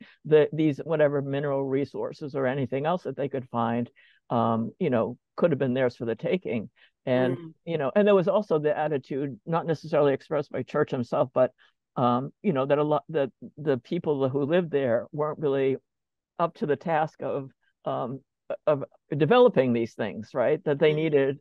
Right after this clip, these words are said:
Speaker 1: uh, as a Yankee enterprise. And, and those, that fra-, kind of phrase appears in the travel literature. So, you know, w-, these, th-, there was this idea that not only are all these riches there, there for, for us to think about for developing,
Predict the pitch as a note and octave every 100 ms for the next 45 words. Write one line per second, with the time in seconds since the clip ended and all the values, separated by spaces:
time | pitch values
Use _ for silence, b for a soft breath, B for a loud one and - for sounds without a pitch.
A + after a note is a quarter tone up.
0 | _ C#3+ - _ D#3 C#3+ - - C#3+ -
1 | D3+ D3+ C#3+ C3+ G#3+ G#3+ - - - -
2 | _ b b _ D#3 C#3+ D#3+ D3 C#3+ -
3 | - _ D#3 - - F3 - D3+ C#3 A#2+
4 | E3+ F#3+ C#3+ - B2 D3 C3+ C3 C3 A#2+
5 | - G3 F#3+ - - - - A#2+ D3+ B2+
6 | b b b F3 A#2+ A2+ _ - - D#3+
7 | E3+ D#3 _ - C#3+ - D#3+ E3 E3 E3
8 | C#3 - C#3 C#3 D3+ C3 A#2+ - _ -
9 | D#3 D#3 D3+ C#3+ C3+ D3+ C3 - D3 C3+
10 | C3+ D3 - B2+ D#3+ C#3+ - - D3 D#3+
11 | F#3 A#2+ B2 - - - B2+ - C#3+ -
12 | C3+ A#2 F3+ G3+ B2+ A#2+ A#2 - - B2+
13 | B2 B2+ C3 D3 G3 - G#2+